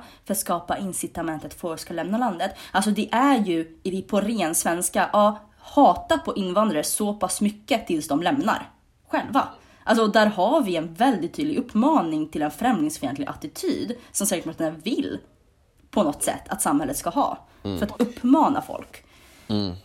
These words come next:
Speaker 2: Och det här är den av delarna där jag tror att jag är delvis mer tant. Så här, jag, jag tycker ju verkligen inte det är någonting som man ska göra. Speciellt inte staten.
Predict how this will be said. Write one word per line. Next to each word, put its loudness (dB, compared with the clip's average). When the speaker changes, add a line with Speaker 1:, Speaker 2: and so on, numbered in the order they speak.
Speaker 2:
Och -6
det 4
här 6
är 4
den -2
av 0
delarna 2
där 2
jag 0
tror 0
att -4
jag 0
är -10
delvis 0
mer -2
tant. -4
Så -2
här, 2
jag, 2
jag -2
tycker -2
ju 0
verkligen 2
inte -6
det 0
är 2
någonting -6
som -6
man -4
ska -4
göra. 2
Speciellt -2
inte -10
staten. -2